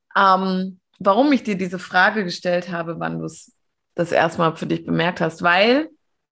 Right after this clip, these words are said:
zum einen glaube ich oder weiß ich, dass es viele Menschen gibt, die schon früh solche Kräfte auch bei sich wahrgenommen haben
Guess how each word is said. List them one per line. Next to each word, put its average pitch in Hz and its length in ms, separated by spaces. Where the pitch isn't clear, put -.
zum 226 200
einen 226 400
glaube 196 420
ich 185 320
oder 175 200
weiß 185 340
ich, 180 240
dass 170 240
es 170 240
viele 208 360
Menschen 185 520
gibt, 202 420
die 190 120
schon 180 260
früh 254 460
solche 185 340
Kräfte 185 720
auch 214 220
bei 190 140
sich 180 240
wahrgenommen 214 760
haben 226 580